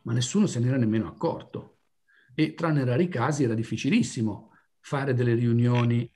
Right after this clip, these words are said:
su Meet, su Teams, su, su, su, su piattaforme varie, su Blackboard, eccetera.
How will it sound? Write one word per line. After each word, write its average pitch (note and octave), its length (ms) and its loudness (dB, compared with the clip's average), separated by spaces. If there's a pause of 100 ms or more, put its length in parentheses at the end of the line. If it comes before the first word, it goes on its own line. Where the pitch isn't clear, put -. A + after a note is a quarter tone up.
(200)
su - 220 -6
Meet, G#2+ 440 -4
su - 260 -8
Teams, - 460 -4
su, - 280 -10
su, A#2+ 260 -8
su, B2 180 -6
su A#2 140 -4
piattaforme A2+ 680 -2
varie, G#2 480 -4
su A2+ 120 -6
Blackboard, A2 680 -4
eccetera. - 520 -10